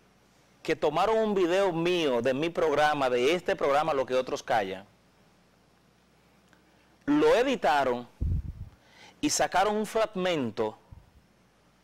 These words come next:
donde mencionan a Rubén Paulino Sen, ministro de las Fuerzas Armadas. Es decir, que no tuvieron el valor,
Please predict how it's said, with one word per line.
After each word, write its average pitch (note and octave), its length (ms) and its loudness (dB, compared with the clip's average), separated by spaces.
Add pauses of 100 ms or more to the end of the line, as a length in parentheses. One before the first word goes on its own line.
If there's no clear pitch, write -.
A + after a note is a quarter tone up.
(380)
donde C#3+ 360 -2
mencionan F3+ 920 -2 (380)
a C3+ 100 -2
Rubén C3 320 0
Paulino C3+ 400 -2
Sen, F#2 320 -6 (380)
ministro C#3 600 -4
de B2+ 60 -2
las A#2+ 140 -2
Fuerzas B2 320 -6
Armadas. G2 680 -8 (1400)
Es C3+ 180 -2
decir, G3 600 0 (720)
que F3 220 0
no G#3 160 0
tuvieron G#3+ 400 2
el F#3+ 160 2
valor, D3 720 2